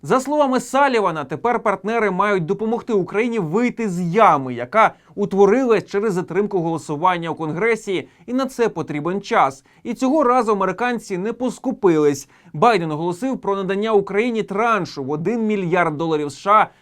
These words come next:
рекордний за всю війну. У ньому бронетехніка, боєприпаси, ракети різних типів і навіть, цитую, «допоміжне обладнання для аеродромів».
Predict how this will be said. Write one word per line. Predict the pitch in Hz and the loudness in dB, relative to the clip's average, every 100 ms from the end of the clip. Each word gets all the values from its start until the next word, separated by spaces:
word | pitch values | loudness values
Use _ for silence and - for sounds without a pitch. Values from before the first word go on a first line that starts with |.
| _ | _
рекордний | 151 170 208 - 247 240 156 135 131 | -4 -2 -2 0 4 6 4 0 -6
за | 131 | -6
всю | 127 - 156 | -6 -4 -2
війну. | 202 190 147 127 _ - | 0 0 -2 -4 _ -6
У | 170 | 0
ньому | 208 269 240 160 - - | 2 2 2 0 -4 -4
бронетехніка, | 156 208 214 208 269 262 185 160 139 | 2 4 2 2 0 0 -4 -6 -2
боєприпаси, | 147 151 165 196 233 - 151 139 | -2 -2 -2 2 2 2 -4 -6
ракети | 151 240 233 196 | -4 -2 0 -2
різних | 220 185 190 | 0 -2 -2
типів | - 269 269 233 185 - _ | -2 -2 0 2 0 0 _
і | 220 220 | -4 0
навіть, | 226 240 202 | 0 0 -4
цитую, | - 202 214 226 196 147 _ - | -4 -4 -2 2 2 0 _ -4
«допоміжне | 214 302 302 262 233 151 170 | -2 0 0 0 0 -2 0
обладнання | 202 160 147 160 156 160 143 | 0 2 2 2 0 -6 -6
для | 139 | -2
аеродромів». | 165 165 196 202 202 156 156 | 0 2 2 4 4 4 2